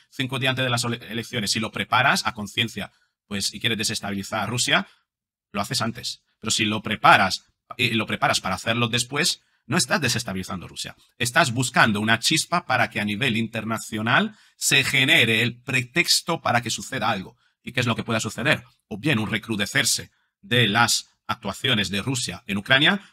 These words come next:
lo cual podría hacer pensar entonces en una autoría que pretende dar a Rusia argumentos para que esto suceda, o bien en una autoría que, sabiendo que Rusia es previsible y culparía de ello a Ucrania y por tanto utilizaría esto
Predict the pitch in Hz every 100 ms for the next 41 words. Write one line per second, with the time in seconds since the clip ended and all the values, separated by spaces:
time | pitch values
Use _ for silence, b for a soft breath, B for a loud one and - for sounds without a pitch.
0 | - 101 117 120 101 117 110 107 98 101
1 | 131 101 120 123 95 104 104 98 101 170
2 | 104 80 _ 147 135 - 120 165 151 104
3 | 90 - - 156 - 101 92 101 - 120
4 | 107 - 104 101 110 143 131 95 90 -
5 | 92 92 - - - 98 - 147 160 240
6 | - 139 180 135 123 147 143 147 175 165
7 | 123 - - 104 147 196 190 - 143 135
8 | 113 151 175 - - 120 123 123 120 117
9 | 165 131 95 92 b _ 151 123 - -
10 | _ _ - 139 123 - - 170 110 98
11 | 117 101 104 - - 117 104 98 117 110
12 | - 113 120 107 107 - 107 131 113 110
13 | 127 - 90